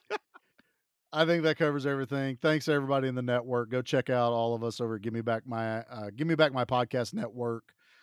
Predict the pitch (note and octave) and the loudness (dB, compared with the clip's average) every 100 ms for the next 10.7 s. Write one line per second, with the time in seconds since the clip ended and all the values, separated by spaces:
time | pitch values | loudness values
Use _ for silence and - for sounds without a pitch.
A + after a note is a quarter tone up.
0 | _ _ C#3 C#3+ D3 C#3 C3+ C3+ C3 A#2+ | _ _ 4 8 8 8 4 2 -4 -4
1 | C3 B2 A#2+ A#2 A#2 A#2+ A#2 A2 A#2+ B2 | -2 0 -2 -2 0 2 0 -2 -2 0
2 | A#2 A#2 A#2 A#2+ A#2 A#2+ A2 A2+ A2+ - | 0 -2 -2 -4 -2 -2 -2 -2 -4 -4
3 | A#2+ A2+ A2 A#2+ A#2 B2 A#2 A#2 A#2 A#2 | -6 -6 -6 -6 -6 -6 -4 -2 -4 -6
4 | G#2 A2+ A2 A#2 A2+ - A2+ G#2+ A2+ - | -6 -6 -6 -8 -10 -6 -4 -2 -2 -4
5 | A2+ A2+ G#2+ A2 A2+ A2+ A2+ A#2 A2+ A2+ | -6 -6 -6 -4 -4 -4 -6 -6 -6 -6
6 | A2 - _ _ _ _ A2+ A2 G#2+ - | -8 -12 _ _ _ _ -6 -4 -2 -2
7 | A2+ G#2+ A2+ A2 A#2 A#2 A2+ - _ _ | -2 -2 -6 -6 -4 -4 -4 -8 _ _
8 | _ _ _ _ _ _ - C#3 C#3 C3+ | _ _ _ _ _ _ -2 2 4 6
9 | C3+ C3+ B2+ C3 A#2+ C#3 C3 C3 B2+ A#2+ | 4 2 2 0 2 2 4 4 2 0
10 | B2+ - C3+ B2+ B2 A#2+ A#2+ | -6 -6 -2 0 2 2 -2